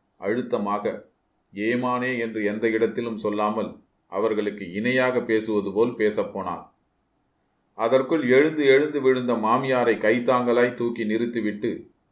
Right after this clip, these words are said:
மணியத்தையும் வலிய கணக்கையும் மாறி மாறி பார்த்தபடியே தண்ணீர் கொட்டுவது போல் ஒப்பித்தாள். "எனக்கு திருநெல்வேலி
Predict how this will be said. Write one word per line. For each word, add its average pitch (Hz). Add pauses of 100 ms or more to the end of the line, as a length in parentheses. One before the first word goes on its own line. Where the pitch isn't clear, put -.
(300)
மணியத்தையும் 110
வலிய 107
கணக்கையும் 104
மாறி 110
மாறி 113
பார்த்தபடியே 104 (600)
தண்ணீர் 127
கொட்டுவது 101
போல் 104
ஒப்பித்தாள். 101 (1200)
"எனக்கு 104
திருநெல்வேலி 123